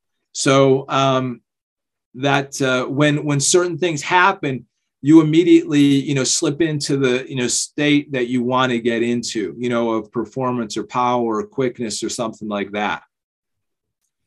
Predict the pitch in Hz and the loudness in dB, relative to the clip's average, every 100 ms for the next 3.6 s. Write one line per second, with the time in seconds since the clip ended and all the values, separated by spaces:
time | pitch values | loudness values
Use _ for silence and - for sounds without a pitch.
0 | _ _ - 175 185 151 165 151 180 160 | _ _ 2 4 4 0 0 0 0 2
1 | 170 170 175 151 143 170 156 151 147 139 | 2 0 -2 -2 -2 -2 -2 0 0 0
2 | 147 233 233 156 135 127 - _ _ _ | 2 0 0 2 2 2 -4 _ _ _
3 | - 151 151 151 143 - | -2 2 2 2 0 -4